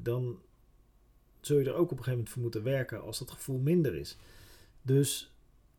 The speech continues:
als je gelooft in het idee en als je ook rationeel kan beredeneren waarom het idee dat je hebt een goed idee is om daar tijd en energie aan te besteden, dan moet je er op een gegeven moment gewoon ook tijd en energie aan gaan besteden.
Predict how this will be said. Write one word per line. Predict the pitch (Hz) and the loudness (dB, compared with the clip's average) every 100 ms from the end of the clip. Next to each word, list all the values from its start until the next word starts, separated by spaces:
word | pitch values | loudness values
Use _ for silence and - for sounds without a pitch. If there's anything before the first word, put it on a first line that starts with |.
| _ | _
als | - 127 | -4 0
je | 143 | 0
gelooft | - 143 196 208 | 4 8 8 8
in | 151 | 2
het | 123 113 | 0 0
idee | 104 104 160 | 0 2 2
en | |
als | 151 120 | 0 2
je | 117 | 0
ook | 113 | 0
rationeel | 120 120 - 120 143 | -2 -2 -2 0 0
kan | 131 117 | 0 -2
beredeneren | 113 110 107 113 123 110 | -2 0 0 0 -2 -2
waarom | 113 113 | -2 -4
het | 110 | -4
idee | 120 107 131 | -2 2 4
dat | 123 117 | 2 -2
je | |
hebt | 101 113 110 | -4 -4 -6
een | 117 | -10
goed | - 151 | -4 -4
idee | 139 107 127 120 | -2 -2 0 0
is | 101 | 0
om | - 117 | -6 -8
daar | 107 104 | -6 -6
tijd | 131 120 117 | -2 -2 -4
en | |
energie | 110 95 90 127 | -6 -6 -4 -4
aan | 139 | -4
te | 92 | -6
besteden, | 87 - 95 92 123 | -10 -6 -4 -4 -2
dan | 143 | 2
moet | 156 175 | 4 4
je | 160 | 2
er | 139 | -2
op | |
een | 127 | -2
gegeven | 117 156 | 0 0
moment | 147 - | 0 -4
gewoon | 120 | -4
ook | 123 117 | -4 -4
tijd | 156 139 131 | -4 -4 -4
en | |
energie | 113 110 101 160 | -6 -6 -4 -4
aan | 139 | -4
gaan | 92 110 104 | -6 -6 -6
besteden. | - 104 90 95 | -6 -4 -4 -4